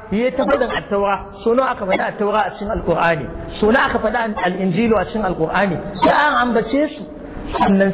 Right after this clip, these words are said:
sai gashi labarurkan da Attaura suka zo da su, Alqur'ani ya zo yana faɗin wasu daga ciki. Yana cewa, "Eh, gaskiya ne, haka ne ta faru."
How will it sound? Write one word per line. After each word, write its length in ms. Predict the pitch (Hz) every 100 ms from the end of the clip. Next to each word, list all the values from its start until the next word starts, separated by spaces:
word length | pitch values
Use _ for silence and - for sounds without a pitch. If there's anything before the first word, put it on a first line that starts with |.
| -
sai 160 | 226
gashi 300 | 208 170 -
labarurkan 880 | 196 220 220 226 226 226 233 208 180
da 60 | 185 160
Attaura 440 | - 202 220 202 196
suka 220 | - 190
zo 160 | 185 190
da 120 | 160
su, 200 | - 170 - - -
Alqur'ani 580 | 147 160 151 185 190 165
ya 140 | 160
zo 100 | 156
yana 300 | 175 139 131
faɗin 280 | 190 175 151 151
wasu 220 | 170 190
daga 200 | 147 123
ciki. 320 | - - - - - -
Yana 260 | 180 151 -
cewa, 200 | 160 147
"Eh, 200 | 165 156
gaskiya 520 | 160 156 165 156 156
ne, 120 | 147 123
haka 300 | 190 143 151
ne 120 | 185
ta 140 | 190 147
faru." 240 | 117 98